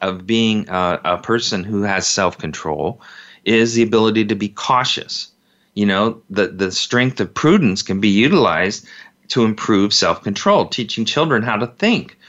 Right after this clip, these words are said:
rather than m-, merely react. You know, that's where character strength can be nurtured. And with practice, better si-, decisions can be made.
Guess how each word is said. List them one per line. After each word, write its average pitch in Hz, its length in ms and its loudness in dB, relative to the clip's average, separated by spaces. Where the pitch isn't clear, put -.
rather 127 320 2
than 123 320 -4
m-, 117 160 -4
merely 117 340 2
react. 127 640 -2
You 107 60 -2
know, 110 180 0
that's 120 320 -2
where 143 80 -6
character 147 480 -4
strength 110 460 -2
can 127 100 -6
be 131 100 -4
nurtured. 170 640 -2
And 220 80 0
with 220 160 2
practice, 160 460 -4
better 135 260 0
si-, - 320 -6
decisions 202 640 -2
can 101 160 -6
be 82 100 -2
made. 76 400 -6